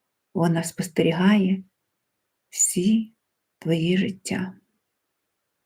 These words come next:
всі зміни, всі почуття. Повторюйте всередині себе: «Я є свідок.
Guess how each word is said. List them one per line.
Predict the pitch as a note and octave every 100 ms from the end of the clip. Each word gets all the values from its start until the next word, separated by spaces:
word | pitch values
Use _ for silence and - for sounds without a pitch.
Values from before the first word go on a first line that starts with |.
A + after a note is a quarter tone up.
| _ _ _ _ _ _ - _ _
всі | - - C4
зміни, | G#3+ F3+ D#3+ E3 E3+ F#3 G3+ - _ _ _ _ _
всі | - - - G3
почуття. | G3 G3+ - F#3+ - F#3 F#3+ G3+ - _ _ _ _ _ _ _ _ _ _ _ _ _ _ _ _ _ _ _ _ _ _ _ _ _ -
Повторюйте | F#3+ F#3 - G3+ A3+ G3 F#3+ F#3+
всередині | - - F3 E3 G3 G#3
себе: | G3+ - D#3+ D#3+ E3 F#3 - _ _ _ _ _ _ _ _ _ _ _
«Я | - F#3 F#3 F#3
є | G#3 A3 A3
свідок. | - - E3 E3 F3 F#3 -